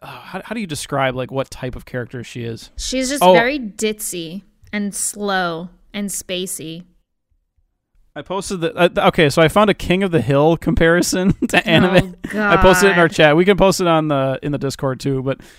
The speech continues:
Speaker 1: it's, um, it's, so it's different, it's different character archetypes. There's the, there's the Bokeh archetype, the Tsukumoe, and then the Moe through helplessness, and the seemingly perfect. And <laughs> it, like, goes down. It's got, uh, oh, so it has Azumanga Daioh.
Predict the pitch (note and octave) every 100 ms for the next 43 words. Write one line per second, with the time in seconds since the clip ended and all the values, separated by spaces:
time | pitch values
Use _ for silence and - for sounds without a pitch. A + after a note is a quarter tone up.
0 | _ - E3 - F3 D3+ C#3 C3 - _
1 | _ _ _ _ _ _ _ - _ _
2 | - D#3 D3+ - E3+ E3 F3 G3+ G#3+ E3
3 | - D#3 - F3+ F#3 E3 - E3 E3 E3
4 | C#3+ C#3+ C#3 C3 B2+ - D3+ C3 C#3+ C3+
5 | - D3 D3 C#3+ - D#3+ F3 E3+ E3+ E3
6 | D#3+ - E3 D#3 D3 C#3 C3 - _ _
7 | _ - - - F3 F3 E3+ E3+ E3 -
8 | C#3+ C#3+ C#3 C3 D3+ E3 D#3+ D3+ C3+ D3
9 | D#3+ D#3+ - D#3+ D3+ - C#3+ C#3 B2 E3
10 | D#3+ D3 C3 - D3+ F3 - _ _ _
11 | _ _ - D#3 D#3 - - - - G#3
12 | B3+ G#3+ F#3+ F3+ F#3+ G#3+ F#3 F3 E3+ -
13 | - - D#3 F#3 E3+ E3 E3 D3+ C#3 C#3
14 | E3 - D3 C3 D#3+ D#3 E3+ F#3+ G#3 G3+
15 | F3 D#3+ D#3 D#3 D#3+ D3+